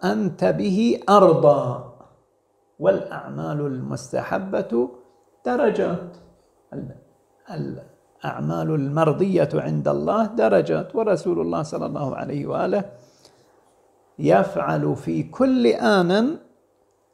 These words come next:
أحب الأعمال إلى الله، وإن اختلف، آه، حاله في الآنات، فتراه في حين يقرأ القرآن، وتراه في حين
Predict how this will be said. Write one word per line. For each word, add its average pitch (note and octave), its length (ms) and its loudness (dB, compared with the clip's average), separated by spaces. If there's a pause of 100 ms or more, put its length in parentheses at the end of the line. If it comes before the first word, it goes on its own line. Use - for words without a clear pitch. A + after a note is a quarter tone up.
(280)
أحب G3+ 460 -2
الأعمال D3+ 580 -2
إلى - 260 -4
الله، - 280 -6 (1120)
وإن A3+ 260 0
اختلف، F3 540 0 (400)
آه، - 260 -8
حاله D#3+ 600 -4
في - 120 -10
الآنات، C#2 680 -4 (580)
فتراه C#3 840 0 (120)
في B2+ 300 -8
حين C#3 640 -6 (220)
يقرأ - 440 -6
القرآن، - 720 -4
وتراه C#3 640 -4
في - 280 -6
حين D2 480 -6